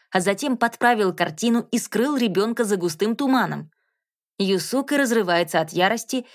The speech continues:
и начинается жестокая битва, в ходе которой тень Мадарамы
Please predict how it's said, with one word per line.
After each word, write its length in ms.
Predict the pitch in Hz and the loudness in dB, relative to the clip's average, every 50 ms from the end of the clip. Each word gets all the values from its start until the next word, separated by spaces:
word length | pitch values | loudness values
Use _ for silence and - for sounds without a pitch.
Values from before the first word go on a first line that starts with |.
| - _ _ _ - | -20 _ _ _ -4
и 80 | - 196 | -2 0
начинается 600 | 190 175 156 - 175 180 190 190 190 - 247 233 | 0 0 -2 -2 0 0 0 0 0 0 -2 0
жестокая 580 | 214 220 202 - - 254 254 - 247 233 233 | 0 -2 -4 -2 -2 -2 0 0 0 2 2
битва, 500 | 240 208 190 226 190 - 151 160 151 156 - - - _ _ _ - | 0 0 -2 -2 -2 -2 -2 -2 -2 -2 -4 -14 -20 _ _ _ -16
в 100 | - - | -8 -2
ходе 260 | - 254 233 254 254 | -2 0 0 0 -2
которой 380 | - 254 254 269 277 262 262 254 | -2 -2 0 2 2 2 2 0
тень 260 | - - 269 262 233 | 0 0 0 2 2
Мадарамы 680 | 214 185 170 185 190 220 262 269 233 180 156 156 | 2 2 2 4 4 6 4 4 2 0 -2 -6